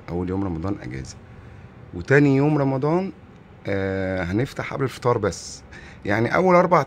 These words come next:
ايام بعد الفطار، آه، يعني هيبقى اجازة. بس لو حد عايز حاجة ان شاء الله يكلمني على الواتس. جبت لكم مكنة مرسيدس، آه، حرفيا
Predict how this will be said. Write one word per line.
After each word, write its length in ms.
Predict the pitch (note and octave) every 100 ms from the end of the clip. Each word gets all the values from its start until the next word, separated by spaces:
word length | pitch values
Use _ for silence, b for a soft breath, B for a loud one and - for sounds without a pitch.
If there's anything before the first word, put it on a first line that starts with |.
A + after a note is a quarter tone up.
| C3
ايام 200 | D3+ E3
بعد 160 | D3+
الفطار، 580 | D3+ A2 C#3 D3+ C#3+ C2+
آه، 260 | - D2 D2 -
يعني 460 | - F2+ G2 F#2+ F#2 - - - -
هيبقى 360 | G2+ F#2+ F2+
اجازة. 340 | F2+ F2+ C#2+ A#1+ B B -
بس 200 | B2 C#3
لو 100 | B2+
حد 280 | D3 D3+
عايز 220 | D3 D3+ -
حاجة 400 | B2+ D#3 G#3+ A#3+ B B B B B -
ان 60 | G#2+
شاء 220 | D3 D3
الله 220 | B2+ C3+
يكلمني 420 | D3+ G#2 A2 C#3
على 160 | A#2+ F#2+
الواتس. 480 | G2 D#3 - - - - - - - - - - - - B B B B B B -
جبت 260 | E2+ - C#3
لكم 260 | C#3+ B2
مكنة 260 | C3+ C#3+ C#3+
مرسيدس، 840 | B2+ G#2+ - C3+ C3+ C#3+ - - - -
آه، 340 | G#2+ G2+ F#2+
حرفيا 880 | F#2 - F#2 - C3 C#3+ C#3+ D#3 D#3